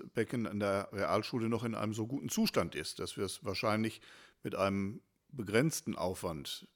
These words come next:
wieder zum Fliegen bekommen und dass der Bedarf da ist, das hast du ja gerade dargestellt.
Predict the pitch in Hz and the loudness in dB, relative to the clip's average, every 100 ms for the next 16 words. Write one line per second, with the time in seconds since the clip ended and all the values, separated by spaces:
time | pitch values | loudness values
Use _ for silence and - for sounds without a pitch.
0 | _ 113 98 90 - 92 - 101 107 101 | _ -6 -4 -4 -4 -6 -4 -2 0 2
1 | 101 135 123 127 101 107 - 107 90 87 | 2 2 2 0 -2 -2 -2 -4 -4 2
2 | 92 113 - 123 117 104 110 104 104 - | 6 6 4 0 0 0 -2 -2 -4 0
3 | 113 101 98 95 95 92 95 127 - 123 | 2 2 0 -2 0 4 4 4 2 2
4 | 123 - | 2 0